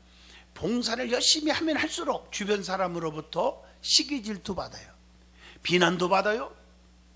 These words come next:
또 그리고 질타도 받게 됩니다. 그러나 봉사를 열심히 하면 할수록 그런 지-, 비판도 받고 고난이 오지만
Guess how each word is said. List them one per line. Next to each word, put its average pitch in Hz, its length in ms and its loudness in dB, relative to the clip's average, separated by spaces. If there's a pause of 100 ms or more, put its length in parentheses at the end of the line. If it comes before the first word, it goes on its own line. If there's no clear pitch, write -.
(100)
또 139 460 4
그리고 311 280 -2
질타도 330 540 -2
받게 311 320 -2
됩니다. 143 440 -4 (560)
그러나 240 400 4
봉사를 262 420 0
열심히 320 400 6
하면 339 260 6
할수록 330 520 6 (480)
그런 330 400 0
지-, - 200 2 (360)
비판도 302 500 2
받고 277 460 2 (240)
고난이 285 340 10
오지만 269 500 4